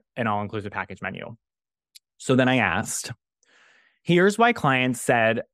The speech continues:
I'm sorry, I said, "Why did you choose that specific model?" That's what I asked. And I gave an open-ended fill-in-the-blank situation.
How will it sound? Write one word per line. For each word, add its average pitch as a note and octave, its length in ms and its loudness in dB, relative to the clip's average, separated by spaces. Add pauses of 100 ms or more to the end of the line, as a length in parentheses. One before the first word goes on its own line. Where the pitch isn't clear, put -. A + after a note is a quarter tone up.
(400)
I'm D3+ 140 0
sorry, G2+ 320 -2
I C#3 80 -2
said, C3 300 -2
"Why C3 420 0
did D#3 180 -6
you C3+ 160 -6
choose C3 840 -4 (160)
that A2+ 400 -4
specific A2 440 -6
model?" - 440 -10
That's A2+ 180 -4
what B2 80 0
I A2 40 0
asked. G2 260 -4
And A#2+ 100 -4
I A2+ 40 -6
gave A#2+ 180 -4
an A2+ 140 -2
open-ended A2+ 840 -2
fill-in-the-blank A#2+ 560 -2
situation. A#2 640 -8